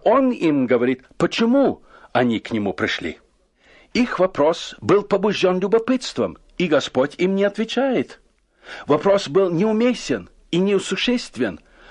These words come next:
поэтому Господь его обходит и прямо говорит им: "Вы ищете меня не потому, что хотите слушать меня или следовать за мною,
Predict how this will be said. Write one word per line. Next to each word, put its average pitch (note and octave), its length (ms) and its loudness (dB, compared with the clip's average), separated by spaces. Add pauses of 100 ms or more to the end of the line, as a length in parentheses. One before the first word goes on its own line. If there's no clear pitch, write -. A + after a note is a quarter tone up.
(160)
поэтому G#3+ 440 0
Господь F3 460 -2
его D3 280 0
обходит C3 540 0
и C#3+ 160 -2
прямо B3+ 360 2
говорит G#3+ 380 0
им: C3 220 0
"Вы C#3 300 2
ищете E3 500 -2
меня D#3+ 240 0
не E3 140 0
потому, D#3+ 440 0
что - 220 0
хотите C#3+ 480 -2 (120)
слушать D3+ 600 -2
меня D3 320 0 (140)
или E3 200 2
следовать D#3+ 540 0
за E3 100 0
мною, D#3 340 0